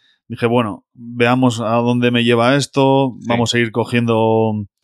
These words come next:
Speaker 1: audiencia", ¿no? Como quien dice, a, haciendo fieles,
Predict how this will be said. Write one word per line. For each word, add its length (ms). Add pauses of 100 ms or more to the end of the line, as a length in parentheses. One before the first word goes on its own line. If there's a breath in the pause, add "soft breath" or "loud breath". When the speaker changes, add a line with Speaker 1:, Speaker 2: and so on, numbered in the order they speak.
(220)
Speaker 1:
audiencia", 600
¿no? 240
Como 180
quien 160
dice, 340
a, 520 (220)
haciendo 300
fieles, 600